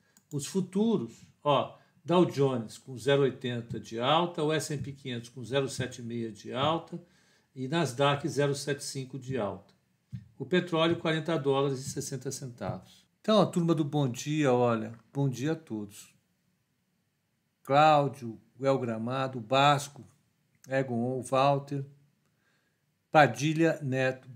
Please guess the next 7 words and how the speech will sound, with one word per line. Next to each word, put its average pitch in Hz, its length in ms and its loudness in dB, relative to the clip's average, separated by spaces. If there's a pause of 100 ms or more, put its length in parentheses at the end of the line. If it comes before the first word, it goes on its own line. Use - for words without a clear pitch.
Bom 196 220 8
final 175 340 4
de 180 120 -2
semana. 135 360 -2
Estamos 202 300 0
sextando 214 580 4
hoje. 107 380 -2